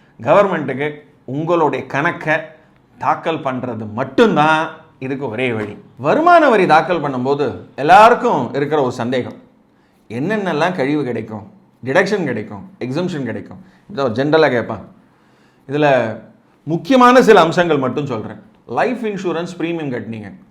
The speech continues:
அது கழிவு உண்டு. அதே மாதிரி நான் வந்து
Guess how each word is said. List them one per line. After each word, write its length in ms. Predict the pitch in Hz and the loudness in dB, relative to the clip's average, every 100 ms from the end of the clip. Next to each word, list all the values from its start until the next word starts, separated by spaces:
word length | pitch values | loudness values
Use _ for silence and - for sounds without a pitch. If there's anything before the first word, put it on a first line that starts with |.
| _ | _
அது 240 | 104 135 139 | -10 -8 -6
கழிவு 320 | 120 135 107 | -4 -4 -4
உண்டு. 400 | 107 117 - - _ _ _ _ _ _ _ - | -6 -8 -10 -20 _ _ _ _ _ _ _ -12
அதே 200 | 190 180 | -6 -2
மாதிரி 260 | 180 185 | -2 -2
நான் 180 | 180 160 | -2 -2
வந்து 280 | 151 143 | -2 -2